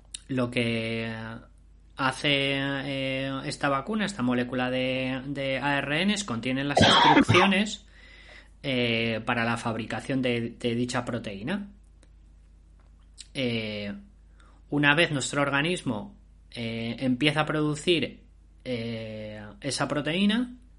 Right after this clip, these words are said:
esto hace que nuestro sistema inmunológico, que detecta que es algo que, pues, que es un agente externo, que no conoce, que no le gustan las cosas que no conoce, eh,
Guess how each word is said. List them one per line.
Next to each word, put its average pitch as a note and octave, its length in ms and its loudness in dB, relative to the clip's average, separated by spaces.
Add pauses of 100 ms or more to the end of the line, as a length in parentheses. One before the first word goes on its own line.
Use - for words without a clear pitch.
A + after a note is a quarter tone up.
(640)
esto C#3 280 0
hace C3+ 200 2
que D3 100 0
nuestro A#2+ 1040 0
sistema D3+ 840 0
inmunológico, D#3 760 -2
que B2 100 -6
detecta C3+ 500 -2
que A#2 100 -8
es - 260 -6
algo B2+ 320 -2
que, G2+ 200 -10
pues, G3+ 420 -10
que - 120 -16
es - 200 -12
un A2 180 -8
agente A2+ 320 -8
externo, - 500 -2
que - 80 -8
no G#2 120 -8
conoce, D3+ 480 -2
que A2 600 -8
no G#2+ 220 -10
le G#2+ 200 -12
gustan D#3+ 440 -6
las C3+ 140 -10
cosas - 280 -12
que B2+ 100 -8
no B2+ 100 -2
conoce, E3 560 0 (560)
eh, A#2+ 640 2